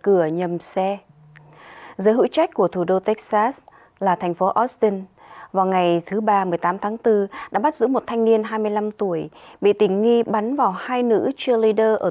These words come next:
tuổi thiếu niên chỉ vì họ mở nhầm cửa xe.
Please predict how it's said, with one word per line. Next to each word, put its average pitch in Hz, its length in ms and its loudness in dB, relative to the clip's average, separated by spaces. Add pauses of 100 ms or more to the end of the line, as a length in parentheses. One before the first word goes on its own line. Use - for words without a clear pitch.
tuổi 165 160 0
thiếu 185 200 -4
niên 226 300 0 (340)
chỉ 202 220 4
vì 196 200 4
họ 196 260 0
mở 185 340 -2 (160)
nhầm 185 340 -2
cửa 170 220 -2
xe. 190 320 -4